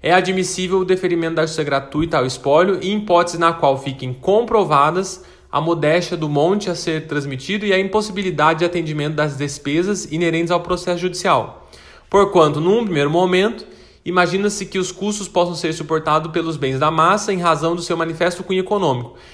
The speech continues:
cabendo, nesse caso, ao inventariante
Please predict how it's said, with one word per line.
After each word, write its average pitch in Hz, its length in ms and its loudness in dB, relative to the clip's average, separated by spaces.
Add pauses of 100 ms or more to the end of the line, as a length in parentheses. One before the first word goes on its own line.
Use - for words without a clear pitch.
(120)
cabendo, 180 400 4
nesse 190 200 0
caso, 143 380 2
ao 202 440 6
inventariante 180 960 2